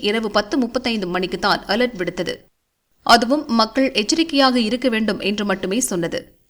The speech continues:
நிலச்சரிவு அபாயம் உள்ள இடங்களில் இருந்து மக்கள் உடனே வெளியேற வேண்டும் என்று கூறவில்லை. இதேபோல வானிலையை முன்கூட்டியே கணிப்பதில் நிபுணத்துவம் பெற்ற தன்னார்வ அமைப்பான சுற்றுச்சூழல் மற்றும்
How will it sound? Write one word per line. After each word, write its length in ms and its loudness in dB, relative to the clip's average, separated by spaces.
நிலச்சரிவு 500 4
அபாயம் 380 4
உள்ள 180 0
இடங்களில் 520 2
இருந்து 220 0
மக்கள் 380 2
உடனே 340 2
வெளியேற 400 0
வேண்டும் 300 0
என்று 160 -2
கூறவில்லை. 520 -2
இதேபோல 460 4
வானிலையை 560 4
முன்கூட்டியே 600 0
கணிப்பதில் 560 -2
நிபுணத்துவம் 600 -2
பெற்ற 300 -2
தன்னார்வ 400 2
அமைப்பான 580 0
சுற்றுச்சூழல் 720 0
மற்றும் 360 -4